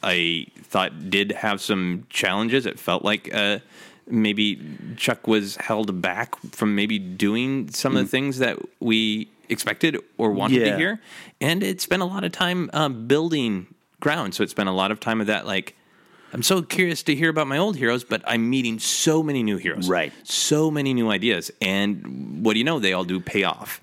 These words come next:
Speaker 2: And I wanna ask you directly, and I know we've talked about this before, but I, I've been pounding this drum. I did it on the Collider Empire's End
Speaker 1: <laughs>
Speaker 2: review. I've done it on Jedi Council. I've done it on Force Center.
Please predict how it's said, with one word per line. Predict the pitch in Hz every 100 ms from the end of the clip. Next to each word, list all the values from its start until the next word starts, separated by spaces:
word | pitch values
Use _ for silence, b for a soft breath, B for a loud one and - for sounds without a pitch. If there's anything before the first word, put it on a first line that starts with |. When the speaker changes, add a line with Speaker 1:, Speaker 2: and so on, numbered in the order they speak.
| -
Speaker 2:
And | 185
I |
wanna | 226 247
ask | 202 160
you | 151
directly, | 139 135
and | 143
I | 123
know | 139 165 160
we've | 135 -
talked | 107 98
about | 95 90
this | -
before, | - 107 110
but | 107
I, | 127 143 -
I've | 123
been | 113 107
pounding | - 170 170 170 143
this | 127 110
drum. | 113 101 98 98
I | 92
did | 107 104
it |
on | 101 95
the |
Collider | 95 - 107 120 117
Empire's | 117 110 113 107
End | 110 110
Speaker 1:
<laughs> | 107
Speaker 2:
review. | - 113 113 110 107
I've | 98
done | 101 104
it |
on | 104
Jedi | 98 107 101
Council. | 104 104 98
I've | 95
done | 101
it | 92
on |
Force | - 95 -
Center. | -